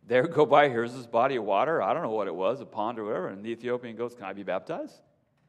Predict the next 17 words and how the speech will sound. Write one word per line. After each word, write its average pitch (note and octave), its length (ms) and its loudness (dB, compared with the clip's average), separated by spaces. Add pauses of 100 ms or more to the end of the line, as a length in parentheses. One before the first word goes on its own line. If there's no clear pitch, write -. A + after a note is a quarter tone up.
(140)
Philip G2+ 260 -6
goes, C3+ 380 -4 (380)
"Sure." D#4+ 500 -2 (1040)
<laughs> - 220 -12
I - 80 -4
love D4+ 200 -6
Philip. - 300 -14 (420)
They G#2 80 -14
climb G#2 280 -6
down A2+ 200 -2
out A#2+ 100 0
of A#2 80 -8
the G#2+ 60 -18
chariot C#3 300 -2
into G#2+ 100 -10
the G2 100 -10
water, C#3 360 -4